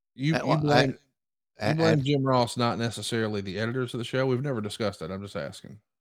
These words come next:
Speaker 2: Well, first of all, why did he say it? Why is he on the show? And you know what? You know why? You know, you know how many people have called me and said,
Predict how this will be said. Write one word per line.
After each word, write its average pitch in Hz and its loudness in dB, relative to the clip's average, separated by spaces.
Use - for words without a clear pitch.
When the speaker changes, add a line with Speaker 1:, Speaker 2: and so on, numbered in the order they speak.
Speaker 2:
Well, 165 2
first 208 2
of 160 -2
all, 131 4
why 143 8
did 165 4
he 165 6
say - 0
it? - -8
Why 143 10
is 160 8
he 165 6
on 170 4
the 170 2
show? - -4
And 151 -2
you 170 4
know 180 6
what? 190 6
You 185 0
know 147 4
why? 170 8
You 175 4
know, 160 -2
you 170 -2
know 185 4
how 190 4
many 196 2
people 175 -4
have 165 -2
called 156 0
me 160 -2
and 147 -4
said, 151 4